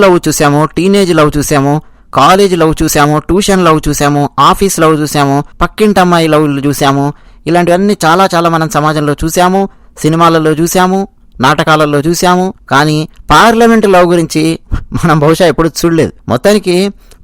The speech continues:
పార్లమెంటులో కూడా లవ్ అనేది ఇద్దరిని కలిపింది. అన్నట్టు ఇదేదో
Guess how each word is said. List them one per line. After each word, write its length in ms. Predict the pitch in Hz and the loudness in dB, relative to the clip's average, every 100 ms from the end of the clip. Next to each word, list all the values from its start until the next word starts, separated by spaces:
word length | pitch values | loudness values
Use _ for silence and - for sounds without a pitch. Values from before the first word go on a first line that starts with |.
| - | 0
పార్లమెంటులో 680 | 143 202 226 220 214 202 190 | 4 4 2 2 2 2 2
కూడా 160 | 185 185 180 - - - 120 143 | 2 2 0 -4 -18 -8 -2 2
లవ్ 160 | 170 202 | 4 2
అనేది 280 | 185 160 165 185 _ 127 | 2 0 -2 -4 _ -6
ఇద్దరిని 260 | 123 160 156 | -2 0 0
కలిపింది. 360 | 143 165 170 - - - | -2 0 -2 -4 -8 -6
అన్నట్టు 320 | 107 180 185 180 202 _ 160 | -4 0 0 0 -2 _ -4
ఇదేదో 280 | 180 202 202 | 0 2 2